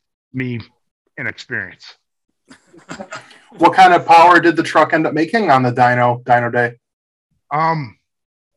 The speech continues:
Speaker 1: unfortunately, o-, we only made, like, eighteen hundred fifty-six horsepower,
Speaker 2: Okay.
Speaker 1: um, and twenty-six hundred foot-pound of torque, but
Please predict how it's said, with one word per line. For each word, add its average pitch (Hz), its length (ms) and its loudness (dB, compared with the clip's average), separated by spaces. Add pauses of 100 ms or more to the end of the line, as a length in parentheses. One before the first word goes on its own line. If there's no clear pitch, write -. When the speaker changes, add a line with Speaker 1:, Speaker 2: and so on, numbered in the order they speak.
(240)
Speaker 1:
unfortunately, 208 680 -6
o-, 165 260 -6
we 170 160 -4
only 175 180 -6
made, 160 320 -8
like, 139 280 -14
eighteen 151 340 -12
hundred 160 400 -6
fifty-six 165 540 -16
horsepower, 156 840 -8 (340)
Speaker 2:
Okay. 127 240 -8
Speaker 1:
um, 117 360 -6
and 120 280 -10
twenty-six 165 560 -12
hundred 160 280 -10
foot-pound 160 380 -10
of 135 100 -20
torque, 202 340 -8 (720)
but 170 240 -4